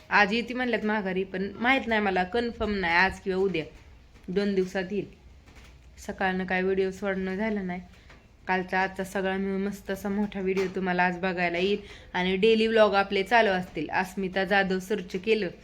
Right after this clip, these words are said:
की तुम्हाला छान छान असे सासूनाचे व्हिडिओ बघायला भेटतील, मस्त असे, अं, सकाळ, दुपार, संध्याकाळ. आता डेली व्लॉग तुम्ही म्हणसान तर आता मग क-, मला ना भरपूर दिवस झाले, श-, जशी शुभ्रा जन्मली आहे ना, तशी मला व्हिडिओवर एवढं लक्षच द्यायला येत नाही.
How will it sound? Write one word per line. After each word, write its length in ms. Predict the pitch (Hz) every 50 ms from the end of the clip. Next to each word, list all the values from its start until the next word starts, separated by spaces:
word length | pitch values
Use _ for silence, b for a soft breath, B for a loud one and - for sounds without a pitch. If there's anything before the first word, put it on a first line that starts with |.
| B B B B B B B
की 60 | -
तुम्हाला 320 | 175 180 196 202 196 190 196 190 -
छान 180 | 220 214 202 196 190
छान 220 | 208 208 202 202 202
असे 180 | 202 202 202
सासूनाचे 680 | 190 - 208 196 196 - - 202 196 190 185 180 196 190
व्हिडिओ 260 | 196 196 202 190 190
बघायला 340 | 185 196 196 202 185 185 180
भेटतील, 420 | 196 208 180 - - 185 180 185
मस्त 280 | 196 190 185 - - 175
असे, 340 | 175 175 - 175 175 175 B B B B B B B B B B B - -
अं, 280 | - 185 180 180 180 180 180
सकाळ, 300 | - 208 214 214 202 202
दुपार, 320 | 202 202 196 190 202 190 190
संध्याकाळ. 460 | 196 226 220 208 190 175 - 175 165
आता 520 | 165 175 170 196 185 185 180 185 185 185 180 156
डेली 380 | 180 180 220 233 233 226 226 226
व्लॉग 240 | 220 214 208 180 - - - -
तुम्ही 200 | 220 208 208 208
म्हणसान 440 | 208 214 214 208 208 214 202 202 202 190
तर 80 | 202 196
आता 220 | 202 196 196 202
मग 100 | 202 202
क-, 320 | 196 - 220 214 208 202
मला 260 | 208 208 202 196 196 196
ना 140 | 208 226 247 - B B B B B B B B B B -
भरपूर 520 | 190 262 269 269 262 - - 262 302 285
दिवस 220 | 277 240 294 285 269
झाले, 360 | 220 196 262 254 226 202 196
श-, 120 | 196 -
जशी 340 | 196 202 240 233 - 269 262
शुभ्रा 380 | - - 277 220 240 247 240 233
जन्मली 520 | 196 247 269 240 269 262 254 247 247 240
आहे 80 | 226 208
ना, 140 | 202 208
तशी 260 | 208 208 220 220 226 233
मला 220 | 220 220 220 214
व्हिडिओवर 500 | 208 208 240 233 240 240 226 226 226 220
एवढं 260 | 226 226 226 226 220
लक्षच 420 | 220 247 240 240 - 269 254 233 208
द्यायला 240 | 240 226 214 202
येत 140 | 185 185 180
नाही. 220 | 180 170 160 156